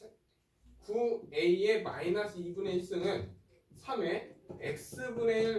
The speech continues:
Y분의 삼 더하기 Z분의 일이야. 근데 이 값이 얼마야? 일이니까 얘는 삼이 되겠지. 그러면 A의 마이너스 이분의 일 승은 넘어가니까 구분의 삼이니까 삼분의 일이지.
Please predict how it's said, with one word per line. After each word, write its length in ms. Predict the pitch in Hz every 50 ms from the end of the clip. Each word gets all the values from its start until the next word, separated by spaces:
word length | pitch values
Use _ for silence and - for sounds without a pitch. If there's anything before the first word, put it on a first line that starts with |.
| 175 -
Y분의 680 | - - - - 170 180 202 190 190 196 202 185 185 180
삼 360 | 180 254 285 285 - - - - _ _ _ _ _ _ - - - - - - -
더하기 500 | - - 151 165 170 175 175 - - -
Z분의 600 | - 185 175 175 - 208 180 180 180 180 180 202
일이야. 200 | - - - - - - - - - _ _ _ _ _ _ _ _ _ - - _ - - - - _ - - _
근데 200 | - 220 226 233 226
이 100 | 214 220
값이 220 | 240 240 226 202
얼마야? 420 | 160 147 151 165 - - - - - - - - - - - - - - - - - - _ _ _ _
일이니까 400 | - 254 254 247 240 - - 185
얘는 340 | 175 175 175 180 185 - - - - - - - - - - - -
삼이 340 | - - - 240 247 220 -
되겠지. 400 | 131 120 - 117 - - 110 107 - - - - - _ _ - _ _ _ _ _ _ _ _ _ _ _ _ _ _ _ _ _ _ _
그러면 320 | - 240 247 233 226 233 -
A의 500 | 147 170 190 214 233 247 254 254 240 190 175
마이너스 600 | 151 - 160 185 208 214 233 240 240 233 - 208
이분의 400 | 196 190 190 185 208 214 208 214
일 80 | 226 220
승은 460 | - 185 160 170 196 196 - - - - - - - - - - _ _ _ _ _ _ _
넘어가니까 640 | 165 175 185 226 240 226 220 190 185 175 180 175
구분의 400 | - - 180 180 208 226 220 214
삼이니까 400 | 214 220 202 196 180 190 190 -
삼분의 400 | - 262 254 233 240 220 208 202
일이지. 400 | 226 208 - 139 196 185 185 -